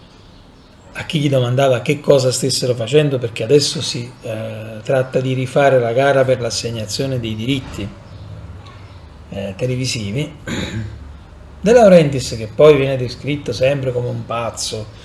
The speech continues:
come uno che non, non sta nel sistema, è fuori dal sistema, quando dichiara una cosa del genere è perché ha già chiaro quello che verrà fuori da questa sentenza.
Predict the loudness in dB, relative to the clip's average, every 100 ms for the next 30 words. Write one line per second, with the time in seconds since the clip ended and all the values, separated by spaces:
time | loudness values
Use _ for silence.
0 | -20 -20 -18 -6 -4 0 0 0 -4 -2
1 | -2 -2 -4 -4 -4 -6 -10 -14 -16 -18
2 | -18 -20 -20 -14 -2 0 2 4 6 8
3 | 6 0 -2 -2 6 6 8 2 0 2
4 | 8 8 8 6 2 2 -2 -2 -4 -6
5 | -6 -10 -8 6 8 10 8 6 2 4
6 | 4 4 0 -4 2 2 4 2 2 0
7 | -2 0 -2 2 2 4 2 2 2 4
8 | 4 4 4 4 4 0 -2 -6 -18 -20
9 | -18 -18 -16 -12 4 6 8 6 4 2
10 | 2 2 2 2 4 6 4 -2 -8 -18
11 | -12 -2 -2 0 -6 -6 -8 -10 -12 -14
12 | -14 -18